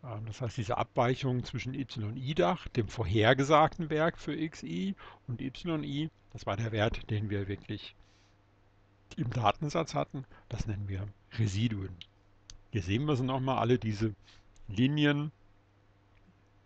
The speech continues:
sind gerade eben alle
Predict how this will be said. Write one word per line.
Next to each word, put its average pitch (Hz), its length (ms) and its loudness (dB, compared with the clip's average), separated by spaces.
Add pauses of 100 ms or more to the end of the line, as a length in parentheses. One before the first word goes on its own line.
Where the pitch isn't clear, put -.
(460)
sind 110 380 -4
gerade - 380 -10 (120)
eben 104 320 -10 (580)
alle 101 360 -8